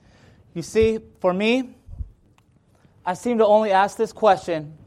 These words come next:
when I was in handcuffs in the back of the squad car, and then daily as I sat behind the wall. I would pick up the Bible, I'd read it,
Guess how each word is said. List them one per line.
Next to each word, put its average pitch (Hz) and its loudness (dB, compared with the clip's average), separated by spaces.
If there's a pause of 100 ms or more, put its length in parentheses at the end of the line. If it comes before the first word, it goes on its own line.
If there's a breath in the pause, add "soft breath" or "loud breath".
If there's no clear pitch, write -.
(120)
when 156 -8
I 160 4
was 156 0
in 170 -6
handcuffs 190 -2
in 170 -8
the 147 -8
back 170 0
of 190 -8
the 190 -6
squad 165 -2
car, 135 -6 (760 soft breath)
and 151 -4
then 160 -6
daily 185 0
as 170 -2
I 170 -2
sat 180 -2
behind 165 -6
the 160 -4
wall. 143 -2 (2750 loud breath)
I 147 0
would 151 -2
pick 196 -2
up 214 0
the 214 2
Bible, 190 4 (400)
I'd 156 -2
read 180 0
it, 165 2